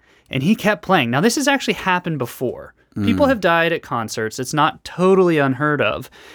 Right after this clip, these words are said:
Speaker 1: There, there are cases of accidental death and trampling where the band stops playing.
Speaker 2: Yeah.
Speaker 1: It's like, "All right,
Speaker 2: Yeah,
Speaker 1: settle
Speaker 2: yeah, yeah,
Speaker 1: down.
Speaker 2: yeah, yeah.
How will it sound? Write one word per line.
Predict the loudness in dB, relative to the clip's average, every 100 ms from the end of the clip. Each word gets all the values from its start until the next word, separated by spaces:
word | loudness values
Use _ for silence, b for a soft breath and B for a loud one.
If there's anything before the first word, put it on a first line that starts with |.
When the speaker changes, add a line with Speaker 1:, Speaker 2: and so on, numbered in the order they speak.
| B
Speaker 1:
There, | 2 2 2
there | 4 4 4
are |
cases | 2 0 0 0
of | 0
accidental | 0 0 0 0 2
death | 2 2
and | -2
trampling | -2 -2 0 0 2
where | 0
the |
band | 0 0 0
stops | -2 0 -2 -4
playing. | -2 0 0 -4 -8
Speaker 2:
Yeah. | -4
Speaker 1:
It's | 0
like, | 0 4
"All | 2
right, | 2 0
Speaker 2:
Yeah, |
Speaker 1:
settle | 2 4 2
Speaker 2:
yeah, |
yeah, | 2
Speaker 1:
down. | 2 0
Speaker 2:
yeah, |
yeah. | -2